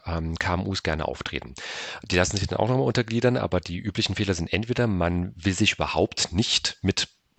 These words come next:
Online-Marketing oder Social Media oder was auch immer auseinandersetzen, so dieses, äh, komplette Verschließen an der Stelle, das ist die eine Variante,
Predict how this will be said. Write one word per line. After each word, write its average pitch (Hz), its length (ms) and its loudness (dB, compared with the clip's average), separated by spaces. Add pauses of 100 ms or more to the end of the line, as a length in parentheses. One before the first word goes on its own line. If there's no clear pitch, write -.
Online-Marketing 95 880 2
oder 87 260 0
Social 98 320 0
Media 90 240 2
oder 85 180 0
was 82 160 0
auch - 60 -8
immer 104 160 2
auseinandersetzen, 117 680 2
so 92 120 -2
dieses, 82 320 0 (340)
äh, 90 220 2
komplette 92 420 2
Verschließen - 760 4
an 127 160 2
der 131 80 4
Stelle, 135 400 2 (120)
das - 160 0
ist - 140 -4
die - 80 -2
eine 87 260 0
Variante, 127 540 2